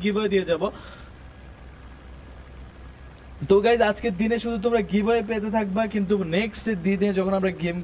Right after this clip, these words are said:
play করবো guys, তখন আমরা game প্লেতেও তোমরা থাকতে পারবা guys। এত বেশি কথা বলতে problem হইতেছে আজকে আমার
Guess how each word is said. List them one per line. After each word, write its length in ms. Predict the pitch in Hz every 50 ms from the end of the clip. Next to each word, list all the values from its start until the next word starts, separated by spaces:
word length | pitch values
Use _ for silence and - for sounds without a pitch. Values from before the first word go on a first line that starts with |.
| - -
play 120 | 190 185 180 185 185
করবো 220 | 180 175 170 170 175 170
guys, 180 | 170 175 180 180 - - - - - -
তখন 160 | 160 165 175 175
আমরা 120 | 180 175 165 160
game 120 | 165 170 175 170
প্লেতেও 320 | 185 180 180 180 196 190 185 190
তোমরা 160 | 180 175 170 175
থাকতে 180 | 170 170 - - 170
পারবা 200 | 165 165 165 160 156
guys। 160 | 156 160 175 - - - - - - - - - - - - - - - - - - - - - - - - - - - - - - 92 - - - - - - - - - - - - - - - - - - - - - - - - - - - - - - - - - - - - - - - 110 120 143
এত 140 | 143 - - 165 147 113 107
বেশি 260 | 135 135 131 - 160 160 151 - 143
কথা 160 | 139 - 165 139 135
বলতে 160 | 135 131 147 139
problem 220 | - 131 131 135 139 135
হইতেছে 260 | 127 123 127 - - 127
আজকে 160 | 117 - - 123 113
আমার 160 | 117 131 127